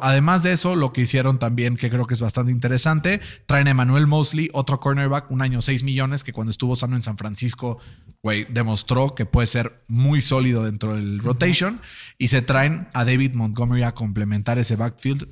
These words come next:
Speaker 1: donde ya no estará Jamal Williams esta temporada. Eh, entonces, yo que es también one-two punch de DeAndre Swift y de David Montgomery, güey, güey, es de cuidado. La línea ofensiva, hombre por hombre, sabemos que es una muy, muy sólida. Lo demostró en la ofensiva el año pasado. Entonces, yo creo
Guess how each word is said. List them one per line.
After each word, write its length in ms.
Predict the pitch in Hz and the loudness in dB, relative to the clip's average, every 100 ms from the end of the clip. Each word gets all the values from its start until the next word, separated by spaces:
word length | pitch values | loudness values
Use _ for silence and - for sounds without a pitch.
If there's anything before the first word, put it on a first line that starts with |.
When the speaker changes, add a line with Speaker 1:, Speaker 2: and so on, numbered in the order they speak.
| - | -14
Speaker 1:
donde 360 | 139 120 107 104 | -8 -4 -2 0
ya 120 | 107 | 0
no 100 | 113 | -2
estará 280 | - 104 107 | -4 -4 -2
Jamal 300 | 104 104 104 | -2 -2 -2
Williams 480 | 101 104 98 - - | 0 -2 -2 -6 -8
esta 220 | 110 - 104 | -12 -6 -4
temporada. 540 | 101 101 143 170 202 - - - _ | -4 -2 -2 -2 -4 -8 -16 -18 _
Eh, 220 | 110 113 - | -4 -4 -4
entonces, 320 | 113 135 - | -4 -2 -4
yo 200 | 131 151 | -2 -2
que 60 | - | 0
es 120 | 131 | -2
también 320 | 131 113 117 | -2 -2 -2
one-two 280 | 117 113 113 | -2 -2 -2
punch 200 | 120 104 | -2 -2
de 100 | 104 | -2
DeAndre 360 | 104 110 117 117 | 0 0 0 0
Swift 360 | 107 120 110 - | 0 0 -2 -2
y 40 | 98 | -2
de 140 | 98 | 0
David 180 | 113 113 | 0 -2
Montgomery, 540 | 101 98 107 110 113 | -2 -2 -2 0 -2
güey, 420 | 104 104 135 - - - _ _ _ _ - | -2 -4 -6 -8 -20 -20 _ _ _ _ -8
güey, 280 | 98 104 - | -6 -6 -4
es 160 | 113 | -2
de 80 | 143 | -2
cuidado. 480 | 123 107 135 165 98 - _ | -2 -2 -2 -2 -4 -12 _
La 120 | 113 | -2
línea 240 | 123 156 180 | 0 2 2
ofensiva, 600 | 131 113 139 139 156 - | 0 -2 0 0 0 -4
hombre 280 | 131 143 147 | -4 -2 -2
por 180 | 113 123 | -4 -6
hombre, 380 | 131 135 151 - | -4 -6 -10 -10
sabemos 400 | 107 123 127 - | -10 -8 -6 -6
que 100 | 120 | -4
es 100 | 120 | -4
una 320 | 120 113 - | -4 -6 -8
muy, 260 | 113 143 175 | -2 2 2
muy 160 | 147 | 2
sólida. 500 | 123 127 123 123 151 - - - | 0 0 0 0 -2 -6 -16 -6
Lo 80 | 113 | -4
demostró 500 | 110 113 - 131 151 | -2 -2 -2 0 0
en 80 | 139 | 0
la 80 | |
ofensiva 440 | 110 104 - 127 120 | -2 -4 -4 -2 -2
el 120 | 110 | 0
año 240 | 117 113 | -2 -2
pasado. 320 | 107 - 107 117 | -4 -6 -4 -6
Entonces, 240 | 117 123 | -4 -2
yo 100 | 160 | -2
creo 560 | 151 165 175 175 - | 0 0 0 -4 -18